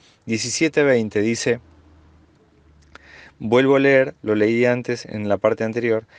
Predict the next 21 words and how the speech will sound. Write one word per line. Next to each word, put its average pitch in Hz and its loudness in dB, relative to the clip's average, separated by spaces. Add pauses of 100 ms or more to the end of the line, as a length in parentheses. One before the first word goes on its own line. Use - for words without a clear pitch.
(200)
"Pero 131 4
no 170 2
ruego 170 0
solamente 143 -2
por 127 2
estos, - -6 (200)
sino 143 0
también 139 -2
por 127 -2
los 113 -2
que - -2
han 131 -2
de 123 -2
creer 120 0
en 117 -6
mí 147 -4
por 107 -4
la 98 0
palabra 95 -2
de 87 -4
ellos, - -12